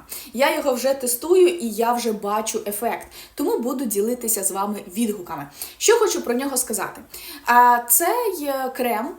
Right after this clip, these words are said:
він прибирає наші синячки, наші припухлості під очима, наші отіки,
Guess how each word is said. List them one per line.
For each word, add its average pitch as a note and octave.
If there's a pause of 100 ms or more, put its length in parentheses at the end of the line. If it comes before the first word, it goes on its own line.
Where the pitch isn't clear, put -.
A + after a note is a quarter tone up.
він A#3+
прибирає B3+
наші C4
синячки, A3+ (460)
наші A#3
припухлості B3+
під A3+
очима, G3 (360)
наші C4+
отіки, B3